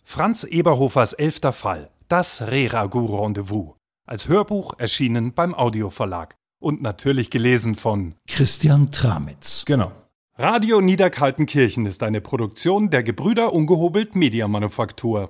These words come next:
Speaker 1: in Zusammenarbeit mit der Audioverlag. Moderation Florian Wagner und Christian Tramitz. Idee Florian Wagner und Amadeus Gerlach.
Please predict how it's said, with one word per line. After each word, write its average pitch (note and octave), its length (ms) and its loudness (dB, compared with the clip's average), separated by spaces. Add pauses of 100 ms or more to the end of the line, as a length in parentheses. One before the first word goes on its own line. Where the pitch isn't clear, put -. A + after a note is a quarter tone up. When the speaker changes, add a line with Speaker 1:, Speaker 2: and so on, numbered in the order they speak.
(140)
Speaker 1:
in A#2+ 200 0
Zusammenarbeit F#3 960 0
mit A#2 440 -4
der F#3 400 2
Audioverlag. A2 920 0 (320)
Moderation B2+ 960 2
Florian G#3+ 520 2
Wagner D3 600 2
und G#2 240 -4
Christian F3+ 580 -2
Tramitz. F#2 640 -6 (240)
Idee C#3 600 -4 (100)
Florian F#3+ 520 2
Wagner F#3+ 540 -2
und A#2 260 -2
Amadeus B2 640 -4
Gerlach. F#2+ 480 -4